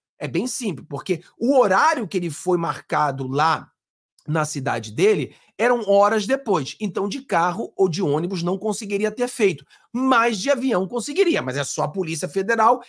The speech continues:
investigar o, os voos e facilmente você sabe se a pessoa, eh, voou ou não para essa cidade. Então, o que tá sendo discutido aqui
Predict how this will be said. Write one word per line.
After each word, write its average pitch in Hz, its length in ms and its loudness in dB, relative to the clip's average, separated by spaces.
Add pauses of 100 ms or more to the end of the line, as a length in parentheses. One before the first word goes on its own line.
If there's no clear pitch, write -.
(120)
investigar 170 880 0
o, 226 280 -4
os 220 140 -2
voos 233 600 2
e 330 140 -4
facilmente 185 680 -2
você 220 240 -4
sabe 139 240 -4
se - 80 -6
a 156 60 -6
pessoa, 147 340 -4 (240)
eh, 135 180 -4
voou 151 520 0 (140)
ou 269 160 2
não 151 240 2
para 170 160 -2
essa 156 120 -6
cidade. 170 520 -2 (280)
Então, 190 280 2
o 240 40 -6
que 208 100 -6
tá 175 140 0
sendo 160 320 -4
discutido 143 480 -6
aqui 220 300 -6